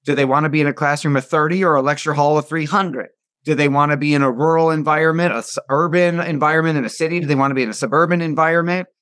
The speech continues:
Do, is Greek life important to them? Um, you gotta look at all these different factors. What kind of extracurricular, do they want a school with sport, with a sports program?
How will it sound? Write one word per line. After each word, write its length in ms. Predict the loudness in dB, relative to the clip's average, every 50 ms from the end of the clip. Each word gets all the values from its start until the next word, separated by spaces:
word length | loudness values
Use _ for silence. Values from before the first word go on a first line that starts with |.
| _ _ _ _ _
Do, 640 | -2 0 2 2 2 4 2 2 2 0 -2 -6 -10 _ _ _ _
is 180 | -8 -8 -8
Greek 380 | -8 -6 0 0 0 0 0 -2
life 340 | -2 0 0 0 0 -2 -2
important 540 | -4 -4 0 0 0 0 0 -2 -8 -4
to 120 | -2 -2 -2
them? 600 | 0 0 -2 0 2 2 2 0 0 -2 -4 -4 -8 _ _ _ -2
Um, 160 | -2 -2 0 0
you 60 | 0
gotta 180 | 0 0 2
look 140 | 0 0 -2
at 120 | -2 -4 -2
all 300 | 0 0 2 4 2 2
these 180 | 2 0 -2 -2
different 300 | -2 -4 -4 -4 -8 -4
factors. 400 | -2 -2 0 0 -2 -4 -6 -6
What 100 | -6 -4
kind 180 | -2 -2 -2 -2
of 100 | -2 -4
extracurricular, 760 | -6 -6 -4 -8 -10 -8 -2 -2 -2 0 2 0 0 0 -2
do 100 | -2 -2 -2
they 80 | 0
want 240 | 0 2 2 2 0
a 20 |
school 240 | -2 -2 -2 -2 2
with 140 | 2 0 0
sport, 360 | -2 -4 0 2 2 2 2
with 140 | 0 0 -2
a 40 | -2
sports 300 | 0 2 2 2 2 0
program? 520 | -2 0 0 2 2 0 -2 -2 -4 -10